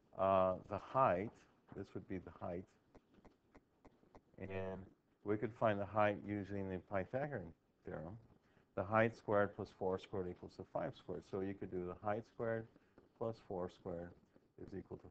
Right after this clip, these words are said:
five squared. And if you're familiar with the three, four,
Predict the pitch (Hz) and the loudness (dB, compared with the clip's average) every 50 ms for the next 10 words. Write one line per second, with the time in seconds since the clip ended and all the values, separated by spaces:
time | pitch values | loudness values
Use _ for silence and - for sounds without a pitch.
0 | - 92 90 85 80 82 - - - - 82 82 82 92 101 - _ _ - _ | -6 -4 -4 -4 -6 -8 -14 -16 -12 -10 -8 -8 -8 -10 -12 -16 _ _ -20 _
1 | _ _ _ - - - 95 98 98 98 95 - - 101 90 - - 107 107 117 | _ _ _ -6 -2 0 0 0 0 0 -2 -2 -4 -4 -4 -4 -6 -4 -2 0
2 | 123 123 127 113 110 107 - 104 87 - - 120 113 117 - 120 110 | 0 2 2 0 0 -2 -2 -4 -4 -2 0 -2 0 0 0 -2 -2